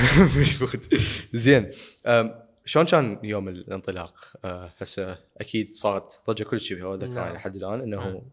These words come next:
Speaker 1: كان الكل يحجون عن هذا بلي، تطبيق جديد، رحلة ببلاش.
Speaker 2: صح.
Speaker 1: زين. آم، تقدر تسميها كانت فشي حملة ناجحة
Speaker 2: نعم.
Speaker 1: مال، مال أول يوم.
Speaker 2: توفقنا صراحة بيها.
Speaker 1: مم.
Speaker 2: تعتبر مثلا غوريلا، آه،
Speaker 1: مم. آه،
Speaker 2: ماركتينج.
Speaker 1: إيه، يعني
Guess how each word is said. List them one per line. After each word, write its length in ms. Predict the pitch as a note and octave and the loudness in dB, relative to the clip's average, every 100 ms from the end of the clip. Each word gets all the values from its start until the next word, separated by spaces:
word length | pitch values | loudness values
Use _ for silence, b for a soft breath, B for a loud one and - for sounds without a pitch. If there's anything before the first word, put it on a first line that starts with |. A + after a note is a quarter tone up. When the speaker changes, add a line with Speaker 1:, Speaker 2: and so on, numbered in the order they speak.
| _ _ | _ _
Speaker 1:
كان 160 | - F#2 | -8 -8
الكل 240 | - F#2+ | -6 -8
يحجون 220 | E2+ A#2+ | -4 -6
عن 200 | B2 G2+ G2+ | -6 -8 -8
هذا 240 | G2 G2 G2+ | -8 -10 -6
بلي، 300 | A2 G#2+ A2 | -4 -4 -6
تطبيق 420 | - A2 A#2+ A#2+ | -6 -6 -4 -4
جديد، 420 | G#2+ A2+ A2+ - G2 | -4 -4 -4 -8 -4
رحلة 240 | A2 A#2+ | -2 -2
ببلاش. 480 | A2 G#2+ A2 A2 - | -2 -2 0 -2 -4
Speaker 2:
صح. 280 | - B2+ G#2+ _ | -12 -14 -16 _
Speaker 1:
زين. 280 | G2+ G#2+ B2 B B B A2 | -8 -6 -8 B B B -8
آم، 200 | G#2 G2 | -8 -6
تقدر 240 | D3 C#3 | 0 2
تسميها 280 | - G#2+ G#2 | 2 -4 -4
كانت 260 | - G2 | -4 -4
فشي 380 | - - G#2 F#2+ | -6 -8 -8 -8
حملة 260 | - A2 G#2+ | -4 -4 -2
ناجحة 420 | A2 G2+ F2+ F2 | -2 -4 -10 -10
Speaker 2:
نعم. 300 | C3 B2 A2 | -8 -6 -6
Speaker 1:
مال، 160 | A2 G#2 | -8 -10
مال 140 | G2 | -4
أول 260 | G#2+ G#2 G2+ | -2 0 0
يوم. 80 | G#2 | -2
Speaker 2:
توفقنا 320 | C#3 - A#2 | -2 -6 -12
صراحة 360 | - A#2+ A2+ | -6 -6 -6
بيها. 520 | G#2 A2+ A2+ A2 A2+ A2+ | -12 -4 -4 -6 -12 -12
Speaker 1:
مم. 60 | - | -8
Speaker 2:
تعتبر 460 | B2 C#3+ C3 B2 B2+ | -8 -6 -6 -6 -8
مثلا 480 | B2+ C3 C3 B2+ B2 _ C3+ | -10 -10 -10 -12 -18 _ -10
غوريلا، 800 | C3 B2+ C#3 D3 D3 D3+ - - _ - | -6 -4 -2 -4 -4 -6 -8 -14 _ -10
آه، 160 | C3 | -8
Speaker 1:
مم. 320 | C3+ A#2+ G2+ G2+ - | -4 -4 -4 -10 -2
آه، 40 | |
Speaker 2:
ماركتينج. 500 | A#2 A2 F#2+ D3+ D3+ - | 2 2 -2 -8 -12 -2
Speaker 1:
إيه، 220 | B2 A2+ | 0 0
يعني 480 | G#2+ G2+ G#2 G2+ - | 0 -2 -4 -8 -12